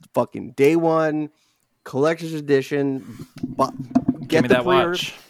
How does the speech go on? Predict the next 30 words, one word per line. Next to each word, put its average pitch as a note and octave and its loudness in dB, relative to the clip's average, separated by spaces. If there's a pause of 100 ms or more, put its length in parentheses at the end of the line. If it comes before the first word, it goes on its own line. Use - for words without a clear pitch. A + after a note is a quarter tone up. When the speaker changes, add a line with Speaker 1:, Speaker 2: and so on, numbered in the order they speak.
(120)
Speaker 1:
get C3+ -10
pre-order. E3 0
They C#3 0
have G3 4
a D3 -2
cool F#3+ 2
fucking C#3 -4
figure G3+ -2 (380)
of, C3 0
like, C#3 2
a A#2+ -4
Space E3+ -2
Marine F3 2
and, C3+ 0
um, A#2+ -4 (100)
a B2 -6
Tyranid E3+ 0
fighting. F#3 0 (640)
Like, A2 -10 (120)
Captain, D#3 -4 (180)
Captain E3+ -2
Titus G#3+ 0
is G3+ -14
coming G#3+ 2
back. A3+ 2 (300)
This C#3+ -2
is C#3+ -14
so B2+ -4 (380)
fucking, B2+ -2
like, A2 -8